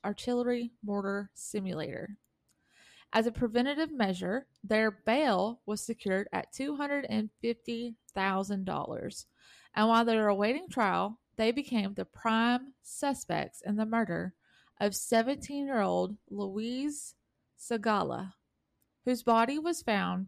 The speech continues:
twelve days earlier in the small town of Scotts Valley. An autopsy determined that she had been killed approximately five days prior to her discovery and that her killer had fired fifteen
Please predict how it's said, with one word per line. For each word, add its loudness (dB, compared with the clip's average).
twelve 2
days 0
earlier 0
in -4
the 0
small 0
town -2
of -4
Scotts -6
Valley. -8
An 4
autopsy 4
determined -4
that 0
she -4
had 0
been -8
killed 0
approximately -2
five 0
days 2
prior 0
to -4
her 2
discovery -2
and 6
that 4
her 0
killer 0
had -2
fired 0
fifteen -2